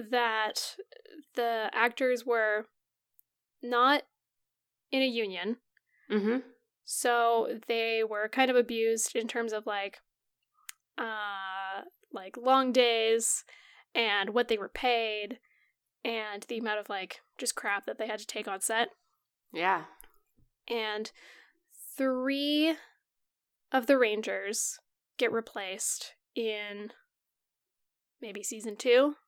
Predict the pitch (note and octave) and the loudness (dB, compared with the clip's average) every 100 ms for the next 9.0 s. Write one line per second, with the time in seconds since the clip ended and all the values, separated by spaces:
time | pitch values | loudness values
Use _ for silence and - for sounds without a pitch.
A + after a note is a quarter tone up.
0 | - A#3 A3 G#3+ A#3 A#3+ B3 B3+ C4+ D4 | -2 0 0 0 2 2 2 0 2 0
1 | _ - - - F#3 C#4 C4 C#4 A4 A4 | _ -20 -20 -6 6 8 8 10 12 12
2 | G#4 F#4 C4 B3 C4+ C4+ D4 C#4 C4 A3+ | 10 10 10 10 8 4 4 2 2 0
3 | - G3+ A3+ A3 - - B3 B3 A#3+ G#3+ | 0 -2 -4 -4 -2 4 6 6 6 6
4 | A3 - G3 F#3+ G#3+ A#3+ C4 - - - | 8 8 6 2 2 -2 -4 -8 -12 -2
5 | A#3+ E3+ - - - G#4 - - - - | 6 6 6 -10 -4 -2 -2 -10 -12 -14
6 | - - - - - C4+ B3+ A#3+ A#3 A#3+ | -12 -10 -12 -12 4 8 10 8 2 2
7 | C4 C4 D#4 D4 D4+ C#4 C4 C4 A#3+ - | 2 4 4 6 6 8 6 4 2 4
8 | A#3 A#3+ A#3+ B3+ B3 B3 A3+ A3+ G#3 | 0 2 0 0 0 -2 -2 -2 -4